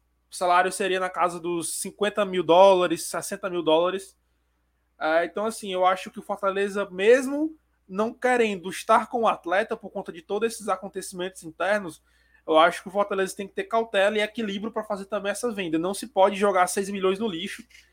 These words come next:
é, tem que ter minimamente um retorno, é, financeiro com ele. É, o prejuízo já está aí, porque a gente já pagou o salário dele referente a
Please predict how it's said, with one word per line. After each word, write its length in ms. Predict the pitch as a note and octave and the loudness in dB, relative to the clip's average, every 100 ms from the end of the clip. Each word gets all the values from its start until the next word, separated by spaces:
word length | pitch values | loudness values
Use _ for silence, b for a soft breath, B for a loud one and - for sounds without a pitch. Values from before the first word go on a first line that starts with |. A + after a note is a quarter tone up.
| b b _ - | b b _ 4
é, 300 | D#3+ D#3+ E3 | 8 8 6
tem 200 | G#3 G#3 | 0 -6
que 80 | |
ter 120 | - G#3 | -4 -2
minimamente 600 | A3 C4 C4+ A3 A3 - | 0 0 0 0 -2 -4
um 40 | |
retorno, 580 | G3+ G3+ G3+ G3 F#3+ G3 _ _ _ - | -4 -4 -2 -2 -2 -8 _ _ _ -4
é, 240 | E3 E3+ | 0 2
financeiro 720 | E3 - A3 A#3+ - G3+ G#3+ B3 | 0 -2 0 2 2 6 6 4
com 200 | A3+ E3+ | 0 2
ele. 340 | F3 G#3+ A#3 _ _ _ | 2 0 -6 _ _ _
É, 240 | E3 D#3+ E3+ | 2 4 4
o 80 | |
prejuízo 520 | F3 A3+ A3+ A3+ B3 A3+ | 8 8 8 4 2 2
já 180 | A3+ | 2
está 240 | A3+ - B3 | 2 2 4
aí, 220 | A3 B3+ | 4 2
porque 260 | B3+ A#3 G#3 | -4 -2 0
a 80 | |
gente 180 | G3 G#3 | 0 0
já 100 | G3+ | -4
pagou 300 | F#3+ G3 F#3+ | 0 0 0
o 40 | G3 | -2
salário 360 | F#3+ F3+ F3+ | 2 2 2
dele 300 | E3+ F3+ E3+ | -2 -4 -4
referente 520 | F3 F3+ F#3 F3+ - | -6 -2 -2 -2 -2
a 220 | F3+ E3 | 2 2